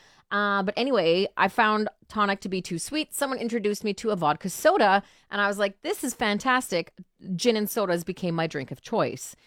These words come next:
And you used to get club soda, plain old club soda, and that's what I drank. And then bubbled waters came on the scene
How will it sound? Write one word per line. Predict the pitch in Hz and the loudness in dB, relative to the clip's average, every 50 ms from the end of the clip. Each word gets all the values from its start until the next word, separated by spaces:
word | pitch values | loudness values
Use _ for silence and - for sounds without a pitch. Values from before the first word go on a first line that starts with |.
| _ _ _ _ _ - | _ _ _ _ _ -4
And | 185 165 156 151 151 147 - - | -2 0 0 0 -2 -2 -4 -6
you | 190 175 180 190 | -4 -2 0 0
used | 185 190 202 214 - | 0 0 -2 -2 -4
to | - 202 | -4 -2
get | 180 196 170 - - | 0 0 -2 -2 -6
club | - - - 147 147 160 190 190 202 | -8 -4 -2 0 2 2 0 0 -2
soda, | 202 - - 262 262 262 247 208 160 143 147 151 156 - _ | -4 -2 0 4 6 6 6 6 6 6 6 4 2 0 _
plain | - - _ - 147 151 160 175 190 208 226 | -20 -20 _ -12 -8 -6 -4 -2 0 2 4
old | 240 240 233 226 | 6 4 4 2
club | - - 247 220 233 | 0 -2 -4 -4 -4
soda, | - - 247 269 262 208 156 151 156 | -2 0 2 4 4 4 4 4 2
and | - 165 | 2 0
that's | 165 165 - - | 0 -2 -4 -6
what | 254 247 | -8 -10
I | |
drank. | 233 220 277 330 427 254 147 127 - - _ _ _ _ _ _ _ | -8 -6 -6 -4 -4 -4 -6 -8 -10 -16 _ _ _ _ _ _ _
And | - 202 254 | -2 0 0
then | 294 330 269 208 254 285 - _ _ _ _ _ | 2 2 0 -2 -2 -4 -6 _ _ _ _ _
bubbled | 269 254 240 233 208 | -10 -8 -6 -6 -6
waters | 214 247 285 330 339 294 - | -4 -4 -6 -6 -6 -8 -8
came | - 233 214 | -6 -6 -4
on | 185 180 180 | -4 -4 -6
the | 175 | -6
scene | 170 - 190 170 165 185 220 | -8 -8 -8 -8 -6 -8 -8